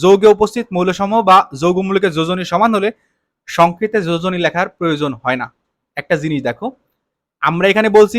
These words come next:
যদি নির্দিষ্ট সংখ্যার গুণিতক হয়, তাহলে আমরা কি করব? ভাগ করে লিখব। আহ, ওই যোজনীকে একটা ওই সংখ্যা দ্বারা ভাগ করবো। এখন দেখো, সি টু ও ফোর, এখানে আমরা এই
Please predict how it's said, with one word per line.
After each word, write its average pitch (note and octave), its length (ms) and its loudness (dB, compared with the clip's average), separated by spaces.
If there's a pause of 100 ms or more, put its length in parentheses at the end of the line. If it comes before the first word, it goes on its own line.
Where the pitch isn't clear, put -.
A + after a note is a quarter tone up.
যদি F#3 300 0 (460)
নির্দিষ্ট F3+ 460 -2 (120)
সংখ্যার G#3 360 0
গুণিতক G3+ 400 2
হয়, A#3 120 4
তাহলে F3+ 260 0
আমরা G3 120 -4
কি G3 100 -12
করব? G#3 200 0 (380)
ভাগ D#3+ 280 2
করে F#3 120 2
লিখব। B2+ 240 -4 (640)
আহ, B2 200 -2 (400)
ওই F#3+ 100 4 (100)
যোজনীকে G3 360 2 (200)
একটা F3+ 260 -4
ওই F#3+ 220 4
সংখ্যা F#3+ 200 0
দ্বারা G3 180 2
ভাগ E3+ 120 -2
করবো। D3+ 160 -2
এখন G3+ 180 -2
দেখো, D3+ 180 -4 (300)
সি - 260 -4
টু A#3+ 200 -2 (840)
ও G#3 100 4
ফোর, C#3+ 180 -4 (120)
এখানে G3+ 200 -2
আমরা G#3 200 2 (160)
এই F#3+ 140 0